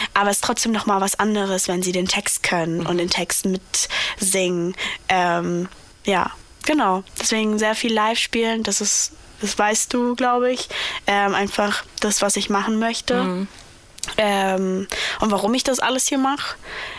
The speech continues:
Speaker 1: Ähm, ja, und sonst einfach, äh, unterwegs sein, sehr
Speaker 2: Mhm.
Speaker 1: viel.
Speaker 2: Kannst du beschreiben, was, was es für dich, wie es sich für dich anfühlt, ähm, auf der Bühne zu stehen? Also was, warum deine Passion so hart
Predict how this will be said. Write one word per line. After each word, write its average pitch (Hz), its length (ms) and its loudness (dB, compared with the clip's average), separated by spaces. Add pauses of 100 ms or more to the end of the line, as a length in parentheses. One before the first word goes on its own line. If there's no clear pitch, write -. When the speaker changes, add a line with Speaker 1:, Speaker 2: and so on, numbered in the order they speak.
(160)
Speaker 1:
Ähm, 208 540 2 (180)
ja, 277 320 2 (140)
und 208 140 0
sonst 202 280 0
einfach, 254 520 -2 (140)
äh, 262 300 2
unterwegs 269 600 0
sein, 180 280 -2
sehr 185 140 0
Speaker 2:
Mhm. 175 140 -2
Speaker 1:
viel. 190 300 -2 (480)
Speaker 2:
Kannst 214 320 0
du 262 400 2 (340)
beschreiben, 220 1120 2
was, - 480 2 (420)
was 214 220 2
es - 140 0
für 208 160 0
dich, 196 320 -2
wie 202 60 0
es 208 120 0
sich 220 140 -2
für 202 100 0
dich 185 240 -2
anfühlt, 254 960 0
ähm, 196 340 2
auf - 200 0
der 208 120 0
Bühne 226 300 0
zu - 120 -2
stehen? 208 220 0
Also 190 220 2
was, 196 360 0
warum 233 500 2 (480)
deine 208 220 2
Passion 233 600 0
so 226 260 0
hart 226 260 0